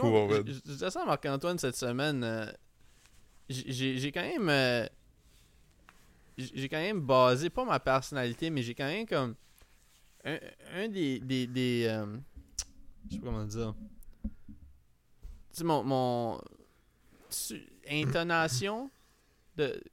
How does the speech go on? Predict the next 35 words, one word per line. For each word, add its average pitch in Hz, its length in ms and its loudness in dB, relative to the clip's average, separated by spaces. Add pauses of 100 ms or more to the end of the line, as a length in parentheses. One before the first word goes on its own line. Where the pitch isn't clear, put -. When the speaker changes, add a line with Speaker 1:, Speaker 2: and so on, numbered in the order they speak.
(180)
Speaker 2:
quand 147 120 -2
tu - 140 -8
parles. 196 500 2 (960)
Speaker 1:
Ouais. 117 220 8 (800)
Speaker 2:
Ben, 139 160 -2
j'ai, 135 220 -4
j'ai, 143 360 -6
dans 135 260 -6
les 139 120 0
dernières 196 420 2
années, 190 220 2
j'ai 143 180 0
vraiment 127 440 4
basé 123 520 4
ça 160 180 0
autour 143 540 0
du, 113 360 -4
euh, 110 240 2 (600)
du 113 280 -6
vidéo 117 500 2
de, 107 760 0 (580)
je 127 140 -4
me 127 40 2
demandais 156 240 0
pourquoi - 220 0
je - 100 -4
faisais 120 340 4
ça, 160 140 0
puis - 120 -8
c'est - 120 -6
à 123 80 -2
cause 170 340 0
du 123 100 -4
vidéo 123 360 0
du, 117 380 -4